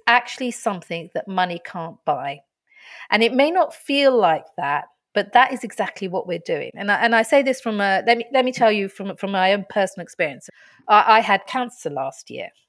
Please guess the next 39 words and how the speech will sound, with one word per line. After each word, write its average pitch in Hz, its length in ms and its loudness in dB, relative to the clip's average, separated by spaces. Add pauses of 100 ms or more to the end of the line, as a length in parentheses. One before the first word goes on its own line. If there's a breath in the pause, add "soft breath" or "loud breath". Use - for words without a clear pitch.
(180)
and 170 320 -4
I'm 175 320 -6
very 160 300 -6
lucky. 247 460 2
I 175 160 4
was 175 220 -12
managed 165 240 -6
to - 60 -20
get - 160 -10
treatment. 214 540 -4
I'm 160 180 -8
in 160 120 -10
remission. 170 540 -8 (440 soft breath)
But 247 80 6
it 254 140 2
really 320 420 4
made 269 300 4
me 233 160 0
focus 226 880 0
on, 196 480 0
okay, 208 280 -2
you 226 100 -4
know, - 100 4
reflect - 520 0
on 202 100 -4
my 196 180 2
life, 190 480 4
because 175 340 -8
you 180 100 -10
do 170 280 -6
when 208 200 -10
you, 165 160 -12
you 160 220 -14
have 156 260 -2
these 156 280 -12
sort 160 160 -12
of 170 80 -18 (380)
life-changing 156 1000 -6
situations. 170 720 -6